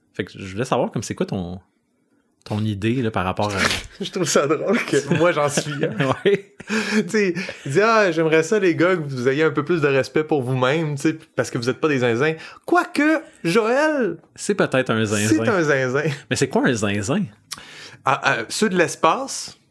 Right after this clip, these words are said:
Speaker 2: ou en général ?
Speaker 1: Non, ceux de l'espace, je les connais, là. Je sais que je suis pas un zinzin de l'espace.
Speaker 2: <laughs> Euh,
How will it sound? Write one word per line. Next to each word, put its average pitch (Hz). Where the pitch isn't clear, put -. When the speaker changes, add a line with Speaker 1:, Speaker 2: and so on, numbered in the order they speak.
Speaker 2:
ou 143
en 127
général ? 135
Speaker 1:
Non, 131
ceux 110
de 113
l'espace, 113
je 127
les 113
connais, 123
là. 147
Je 143
sais -
que 135
je 123
suis -
pas 131
un 120
zinzin 117
de 127
l'espace. -
Speaker 2:
<laughs> 190
Euh, 156